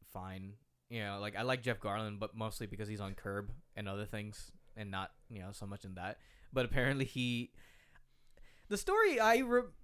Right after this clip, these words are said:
remember hearing was that he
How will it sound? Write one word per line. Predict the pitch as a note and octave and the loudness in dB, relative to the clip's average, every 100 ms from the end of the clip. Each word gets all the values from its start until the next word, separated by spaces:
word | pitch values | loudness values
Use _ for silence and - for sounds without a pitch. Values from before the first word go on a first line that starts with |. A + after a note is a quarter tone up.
| - | -8
remember | G3 A#3+ A#3+ F3 | 0 0 2 -2
hearing | - F3 G#3 A#3+ | 0 -2 0 2
was | E3+ C3+ A#2 - _ _ _ _ _ _ _ _ _ _ | 4 4 0 -12 _ _ _ _ _ _ _ _ _ _
that | D#3 D#3 | 4 4
he | C3+ F3+ E3+ | 4 -4 -4